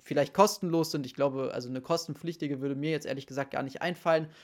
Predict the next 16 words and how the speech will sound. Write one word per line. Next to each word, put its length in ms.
Und, 480
äh, 280
schauen 240
uns 180
da 100
an, 240
welche 260
da 140
vielleicht 340
coole 260
Features 440
haben 240
und 100
sprechen 360
über 180
die. 240